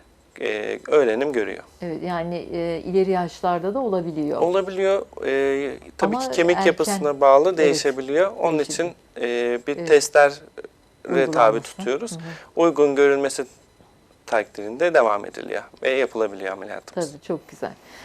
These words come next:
Speaker 2: Peki bahsettiğiniz hastalıkların tedavi süreçleri nasıl işliyor ve nasıl bir yol izliyorsunuz?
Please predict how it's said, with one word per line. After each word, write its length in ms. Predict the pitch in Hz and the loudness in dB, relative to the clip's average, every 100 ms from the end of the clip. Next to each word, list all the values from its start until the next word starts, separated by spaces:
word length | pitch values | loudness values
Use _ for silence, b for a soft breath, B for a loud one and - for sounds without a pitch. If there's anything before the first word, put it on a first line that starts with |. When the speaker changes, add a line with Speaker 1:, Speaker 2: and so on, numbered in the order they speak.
| B 233 - | B -14 -8
Speaker 2:
Peki 360 | 262 - 262 | -8 -6 -4
bahsettiğiniz 720 | 208 202 - 233 233 247 254 - | -2 -2 -4 -6 -4 -8 -8 -6
hastalıkların 680 | 208 - 214 202 - 202 190 | -8 -4 -4 -2 -2 -2 -4
tedavi 600 | - 196 190 190 190 196 | -6 -4 -2 -2 -2 -6
süreçleri 720 | - 190 185 185 - 185 180 | -10 -2 -2 -2 -4 -4 -2
nasıl 340 | 185 - 170 | -6 -8 -10
işliyor 440 | 147 - - 156 151 | -10 -12 -6 -4 -2
ve 140 | 165 | -4
nasıl 340 | 175 180 180 | -6 -6 -8
bir 100 | 156 | -4
yol 260 | 143 151 143 | -2 -2 -4
izliyorsunuz? 800 | - 131 139 143 123 - 143 | -10 -14 -8 -8 -8 -12 -16